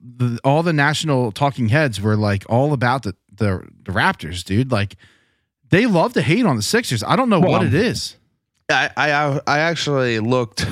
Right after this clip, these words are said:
Speaker 2: online, and it's crazy 'cause the Raptors only gave up, like, a hundred and seven points per game, so they're absolutely not playing nearly as well as they, you know, had at the end of the season.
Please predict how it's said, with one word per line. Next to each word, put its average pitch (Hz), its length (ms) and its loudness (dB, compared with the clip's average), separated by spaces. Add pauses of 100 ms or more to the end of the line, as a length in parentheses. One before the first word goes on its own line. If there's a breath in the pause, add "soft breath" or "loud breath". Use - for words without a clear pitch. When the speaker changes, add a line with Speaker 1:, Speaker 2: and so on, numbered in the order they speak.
(300 loud breath)
Speaker 2:
online, 110 640 0 (640 loud breath)
and 123 220 2
it's 127 160 0
crazy 160 420 0
'cause 120 160 0
the 120 60 2
Raptors 147 420 0
only 135 260 2
gave 123 240 0
up, 120 140 0
like, 117 140 -2
a 113 60 2
hundred 120 260 2
and 113 100 2
seven 113 340 0
points 110 340 2
per 104 260 0
game, 101 300 0
so 104 120 0
they're 120 180 2
absolutely 113 680 0
not 107 400 0
playing 101 680 0 (1400 soft breath)
nearly 165 520 4
as 110 120 0
well 117 240 2
as 101 120 -2
they, 101 200 2 (300)
you 135 100 4
know, 107 160 2
had 110 380 0
at 104 100 -2
the 110 80 0
end 107 140 2
of 92 60 -2
the 92 60 -4
season. 92 520 0